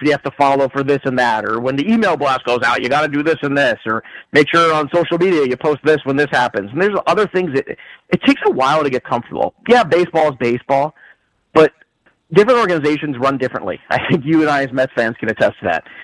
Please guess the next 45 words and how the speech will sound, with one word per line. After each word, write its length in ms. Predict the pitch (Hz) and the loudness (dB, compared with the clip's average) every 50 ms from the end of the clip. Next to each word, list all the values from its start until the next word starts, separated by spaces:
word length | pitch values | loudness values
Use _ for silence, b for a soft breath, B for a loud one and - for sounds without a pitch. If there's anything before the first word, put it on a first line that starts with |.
| B B _ - | B B _ 2
So 60 | 160 | 4
I 80 | 165 160 | 4 4
don't 240 | 170 185 208 165 - | 4 0 0 0 0
think 180 | 185 175 170 - | 0 0 0 -2
<laughs> 180 | 165 165 - | -4 -2 -2
that, 120 | - 214 - - | -2 -2 -2 0
you 120 | 175 170 | 0 2
know, 160 | 156 147 139 | 2 2 0
when 160 | 139 139 139 | 0 -2 -2
you're 160 | 135 135 131 127 | -2 -2 -2 -2
used 240 | 131 165 180 - - - | -4 -8 -8 -8 -6 -2
to 320 | 147 147 143 135 131 131 - b b b b b b - | 0 2 2 2 0 -4 -6 b b b b b b -2
one 280 | - 135 156 156 151 | 2 2 4 4 2
thing 280 | 143 143 143 139 139 139 | 0 0 0 0 0 0
and 80 | 131 | -2
it 100 | 127 120 | -2 -4
changes 380 | - - 135 131 135 123 127 120 | -4 -6 -4 -4 -4 -4 -6 -6
a 60 | 123 | -4
little 220 | 120 120 117 120 113 | -4 -2 -2 -4 -4
bit, 300 | 107 110 110 135 143 - _ _ _ | -4 -2 -2 -2 -2 -4 _ _ _
that, 220 | 127 123 - - - b b b b b _ _ _ _ - | 4 4 4 4 0 b b b b b _ _ _ _ 0
you 80 | - | 2
know, 80 | 247 190 | 2 2
it's 120 | 143 - | 2 0
a, 80 | 139 113 | -4 -4
it's 120 | 110 - | -4 -6
a 40 | 110 | -6
new 120 | 123 120 | -8 -8
place 240 | - - 156 160 156 - | -2 0 0 0 2 0
to 80 | 156 | 0
live, 240 | 156 180 202 220 175 | 0 0 0 0 -2
it's 100 | 143 - | -4 -8
a 40 | 120 | -8
new 140 | 113 107 107 | -8 -8 -6
environment, 520 | 107 104 151 175 196 208 208 208 208 196 | -2 0 0 2 2 0 0 -2 -4 -4
it's 120 | - 113 - | -6 -10 -10
a 60 | - | -8
new 260 | 107 113 110 110 107 - - - | -6 -4 -4 -4 -4 -4 0 0
everything, 520 | 165 170 175 196 175 - 147 139 135 131 B B B B B _ _ _ | 2 2 2 0 0 0 -2 -2 -2 -6 B B B B B _ _ _
and 160 | - 156 156 151 | 0 0 2 2
with 160 | 165 170 175 | 2 2 0
it 80 | 165 | -2
comes 240 | - 156 151 143 117 | -2 -2 -4 -2 -4
the 80 | 110 107 | -6 -10
pressure. 540 | - - - 98 98 - - - 69 - | -10 -6 -2 -2 -2 -2 -4 -8 -12 -12